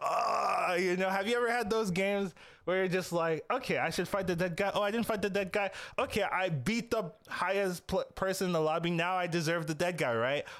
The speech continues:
Oh, someone else died. Now I don't get the dead guy. Oh, now I'm fighting someone else, and I can't ke-, keep up. Okay, now I lost." Like, <laughs> it's, it's,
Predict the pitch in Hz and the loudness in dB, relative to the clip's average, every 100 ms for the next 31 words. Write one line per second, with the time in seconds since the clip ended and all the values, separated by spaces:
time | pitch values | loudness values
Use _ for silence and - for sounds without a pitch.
0 | - 220 226 - 220 214 208 233 160 156 | -2 0 2 2 2 2 2 0 0 0
1 | 151 165 185 190 214 202 214 190 170 190 | 2 2 2 0 0 0 0 0 0 0
2 | 180 190 190 202 190 185 196 190 - - | 0 2 2 2 2 2 0 -2 -8 -4
3 | 151 185 - 202 208 202 214 202 190 190 | -2 -2 0 0 2 2 0 0 2 0
4 | 185 185 170 - 180 180 - 170 - - | 0 0 0 0 -2 -2 -4 -4 -4 -4
5 | 196 180 160 151 143 143 131 127 113 98 | -2 0 0 0 0 0 0 0 2 0
6 | 87 82 113 120 143 135 - - - 202 | -2 -4 -6 -2 -4 -4 -10 -12 -8 -8
7 | - - - - - - | -8 -6 -2 -2 -2 -4